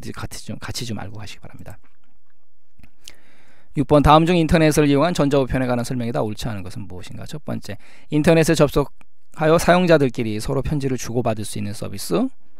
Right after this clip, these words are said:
전자우편, 이메일 기능 그대로 얘기한 거죠. 전자우편의 주소는 사용자 아이디, 그 다음에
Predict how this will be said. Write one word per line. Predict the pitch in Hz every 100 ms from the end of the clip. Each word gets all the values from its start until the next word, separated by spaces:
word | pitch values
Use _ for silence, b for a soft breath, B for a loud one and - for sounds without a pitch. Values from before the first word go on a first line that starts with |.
| - - - - - - -
전자우편, | 151 139 131 - 123
이메일 | 135 127 107 - - - - - - - - - 247 - - - -
기능 | 139 131 113
그대로 | - 117 113 - - - - - - - - -
얘기한 | 113 117 120
거죠. | 101 147 - B B B
전자우편의 | 151 156 170 165 165 160 156
주소는 | 151 147 165
사용자 | - 170 175 165 139
아이디, | 123 113 135 156
그 | 117
다음에 | 104 127 175